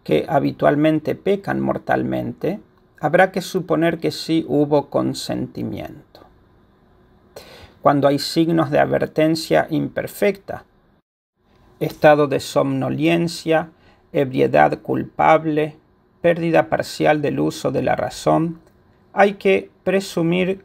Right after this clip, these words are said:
que no hubo consentimiento o que a lo sumo fue imperfecto.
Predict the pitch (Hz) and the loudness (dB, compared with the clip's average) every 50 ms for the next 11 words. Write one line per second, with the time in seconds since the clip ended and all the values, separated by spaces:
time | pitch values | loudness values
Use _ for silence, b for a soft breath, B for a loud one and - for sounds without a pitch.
0 | _ _ 160 156 156 165 180 185 180 185 190 175 180 175 175 - 156 151 - - | _ _ 0 2 2 2 2 4 4 4 4 4 2 2 2 0 -2 -2 -4 -6
1 | - 151 135 135 131 - 135 127 123 143 156 170 180 190 180 185 - 190 190 185 | -8 -6 -6 -6 -8 -8 -8 -4 -2 0 0 0 0 -2 -4 -2 -2 -2 -2 -4
2 | - _ - 165 151 151 - 170 165 156 - 156 143 139 151 - - - - 165 | -10 _ 0 0 0 2 2 2 2 2 2 0 0 0 -2 -4 -4 -2 0 0
3 | 170 170 165 165 160 - - - 139 143 - - - 147 139 139 127 127 - 131 | 2 2 2 0 -2 -2 -2 0 0 0 0 -2 -4 -4 -4 -4 -4 -2 -2 -2
4 | 127 131 - - - - - - - - - - - | -2 -2 -6 -10 -10 -10 -10 -10 -14 -18 -20 -20 -20